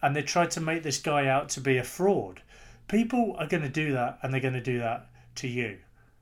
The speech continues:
You know, they're gonna belittle you or seek to reduce your integrity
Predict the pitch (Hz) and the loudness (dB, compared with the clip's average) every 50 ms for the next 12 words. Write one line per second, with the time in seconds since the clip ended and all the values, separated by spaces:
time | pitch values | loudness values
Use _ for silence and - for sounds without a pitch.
0 | _ - - - 143 147 165 160 190 185 190 214 185 175 135 151 139 139 147 180 | _ -14 -6 -4 -2 0 2 2 2 4 4 4 2 2 2 2 4 4 4 4
1 | 180 - - 170 143 131 123 123 123 - - 135 131 127 - - 180 175 170 - | 2 2 0 0 2 2 2 0 0 0 0 0 0 2 2 0 0 -2 -4 -6
2 | - - 147 135 139 135 - 151 151 147 139 143 - - - - - - - - | -6 -4 -2 -2 -4 -2 -2 -2 -2 -2 -2 -4 -6 -10 -12 -20 -20 -12 -4 0
3 | 151 151 147 147 139 135 127 - - 175 175 170 185 151 - - - 120 104 101 | 2 4 4 4 4 2 2 0 2 2 2 2 0 -2 -2 -2 -4 -4 -4 -6
4 | 113 - | -8 -10